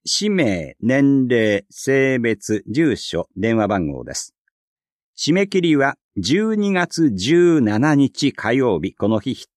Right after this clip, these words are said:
着です。運動と食事管理で健康をづくり教室。健康運動指導士と管理栄養士が運動と食事の両面から指導する教室です。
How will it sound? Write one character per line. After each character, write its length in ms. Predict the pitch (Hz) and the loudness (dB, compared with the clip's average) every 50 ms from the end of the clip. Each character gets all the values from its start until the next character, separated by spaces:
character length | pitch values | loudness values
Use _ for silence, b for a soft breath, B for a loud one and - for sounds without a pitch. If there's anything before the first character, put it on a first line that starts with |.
| _ | _
着 300 | - 101 78 71 - - 73 | -6 -6 -6 -6 -8 -12 -12
で 80 | 71 | -10
す。 240 | - - - - _ _ _ _ _ _ _ _ _ _ _ _ _ _ _ _ _ _ _ _ _ _ _ _ _ _ - | -10 -10 -12 -14 _ _ _ _ _ _ _ _ _ _ _ _ _ _ _ _ _ _ _ _ _ _ _ _ _ _ -4
運 380 | - 110 151 208 233 233 226 208 | 0 2 4 6 6 6 6 6
動 240 | 220 208 202 185 | 4 4 4 2
と 160 | - - 160 143 | 2 0 0 0
食 420 | - - 135 131 - - 247 240 | 0 0 0 0 0 0 0 0
事 160 | 214 220 226 214 | 0 0 -4 -2
管 300 | - 233 220 214 208 185 | -2 0 0 2 2 0
理 140 | 139 123 | 0 0
で 160 | 92 87 87 - | -2 -4 -6 -6
健 240 | - - 123 196 | -4 -2 0 0
康 100 | 226 226 - - | 0 0 -2 0
を 320 | - 202 190 185 180 165 | 0 2 4 4 4 4
づ 140 | 143 135 139 | 2 0 0
く 140 | - - 131 | 0 0 0
り 140 | 123 117 - | 0 -2 -2
教 240 | - 123 92 73 73 | -2 -4 -4 -4 -4
室。 300 | - - - - - - _ _ _ _ _ _ _ _ _ _ _ _ _ _ - - - | -10 -14 -16 -18 -20 -20 _ _ _ _ _ _ _ _ _ _ _ _ _ _ -20 -12 -4
健 200 | - 147 196 226 | -2 0 0 0
康 420 | 233 220 - - 202 202 202 196 - | 0 0 0 2 4 4 4 4 4
運 240 | 156 185 196 185 170 | 2 2 2 2 2
動 200 | 175 175 170 160 - | 2 2 2 2 0
指 160 | - 175 170 | -2 0 0
導 160 | 170 143 110 | 2 0 0
士 120 | - - - | -2 -4 -4
と 200 | - 107 107 - _ | -2 -2 -2 -4 _
管 260 | - 147 156 175 180 | -4 -2 0 0 0
理 220 | 170 170 165 - 151 | 0 0 0 0 0
栄 140 | 156 160 | 0 2
養 180 | 156 151 143 123 | 2 2 2 0
士 160 | - - - | 0 -4 -6
が 200 | - 73 71 71 - _ _ - | -6 -6 -8 -10 -14 _ _ 0
運 260 | 135 143 156 156 151 | 2 4 4 4 4
動 240 | 147 151 143 139 131 | 4 2 2 2 0
と 160 | - 123 110 | 0 -2 -4
食 400 | 95 - - 113 107 - - 175 | -2 -2 -2 -4 -2 0 0 0
事 140 | 151 156 160 | 2 2 4
の 160 | 156 147 135 | 4 4 4
両 220 | 160 196 202 190 | 4 4 2 2
面 260 | 175 165 147 147 139 - | 2 2 2 2 2 0
か 160 | - 151 156 | 0 -2 -2
ら 100 | 165 139 | -2 -2
指 140 | - - 104 | -4 -4 -2
導 240 | 104 113 113 107 - | 0 0 0 0 0
す 80 | - | -2
る 140 | 123 139 131 | -2 -2 -2
教 240 | - - 98 85 78 | -2 -2 -2 -2 -4
室 240 | - - - 76 71 | -6 -10 -14 -12 -10
で 100 | 71 71 | -10 -10
す。 220 | - - - _ | -10 -12 -14 _